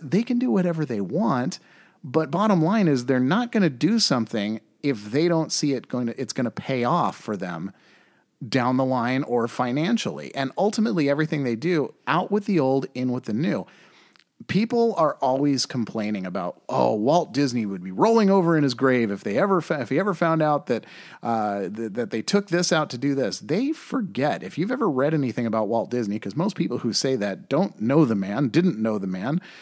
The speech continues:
and they just kind of know this persona. Walt Disney was the biggest proponent of,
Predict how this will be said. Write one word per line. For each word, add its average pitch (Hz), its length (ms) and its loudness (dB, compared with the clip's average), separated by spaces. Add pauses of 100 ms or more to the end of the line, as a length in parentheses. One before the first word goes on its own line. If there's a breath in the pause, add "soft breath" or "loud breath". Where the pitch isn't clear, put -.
(160 loud breath)
and 123 180 0
they 160 80 4
just 143 180 -2
kind 151 160 0
of 117 120 -2
know 131 140 0
this 110 140 -4
persona. 107 880 -2 (460 loud breath)
Walt 214 320 -4
Disney 214 320 4
was 139 240 2
the 127 160 2
biggest 214 600 0
proponent 180 640 0
of, 117 340 0